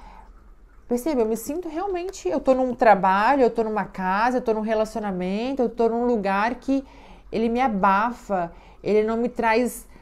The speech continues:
nenhum motivo pra acreditar, ele, ele faz eu questionar a minha fé, ele faz eu questionar as minhas capacidades, ele me limita em tantos níveis, em tantos, é uma situação que te limita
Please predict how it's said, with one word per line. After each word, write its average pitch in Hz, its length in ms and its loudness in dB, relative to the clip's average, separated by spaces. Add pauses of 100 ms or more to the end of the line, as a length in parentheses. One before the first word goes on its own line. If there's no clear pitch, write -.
(120)
nenhum 226 280 0
motivo 262 500 0
pra 240 180 0
acreditar, 226 760 -2
ele, 220 160 0
ele 202 380 0
faz 208 340 0
eu 220 80 0
questionar 220 760 -2
a 220 120 -4
minha 208 220 -4
fé, 196 340 -2
ele 214 160 -2
faz 202 340 -2
eu 208 120 0
questionar 214 460 -4
as 226 100 -6
minhas 226 160 -6
capacidades, 196 840 -6
ele 208 180 2
me 208 240 -6 (600)
limita 240 500 4
em 254 100 2
tantos 302 640 2
níveis, 226 680 2
em 220 140 -2
tantos, 247 380 -6
é 220 100 -4
uma 220 140 -2
situação 226 460 -2
que 233 60 -12
te 226 140 -6
limita 233 480 -4